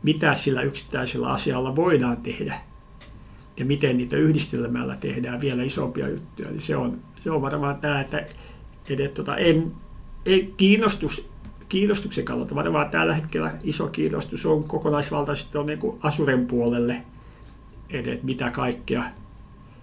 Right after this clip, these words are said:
pilvellä voidaan tehdä, mutta samaan aikaan pakko myöntää, että,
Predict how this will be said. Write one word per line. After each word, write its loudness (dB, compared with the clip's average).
pilvellä 4
voidaan 2
tehdä, -2
mutta -6
samaan 2
aikaan 0
pakko -2
myöntää, 2
että, -2